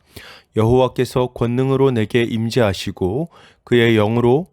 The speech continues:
나를 데리고 가서 골짜기 가운데 두셨는데 거기 뼈가 가득하더라. 나를 그 뼈 사방으로 지나가게 하시기로 본즉 그 골짜기 지면에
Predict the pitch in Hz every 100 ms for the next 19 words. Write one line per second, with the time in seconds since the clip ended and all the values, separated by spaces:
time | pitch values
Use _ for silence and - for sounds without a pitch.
0 | - 101 107 113 110 107 110 123 98 85
1 | - 123 87 - _ - _ - 110 -
2 | 104 110 - 101 107 104 101 - 92 101
3 | 95 87 82 98 170 - _ _ - 101
4 | 104 98 143 139 127 147 190 - 101 -
5 | 98 - 82 80 80 _ _ - - -
6 | - 104 123 127 117 - 131 131 135 131
7 | 127 127 120 120 - 113 107 104 110 98
8 | - - 98 95 143 - _ _ - 104
9 | 101 113 - _ _ _ - 117 127 -
10 | 110 - 123 120 120 - 107 104 98 92
11 | 139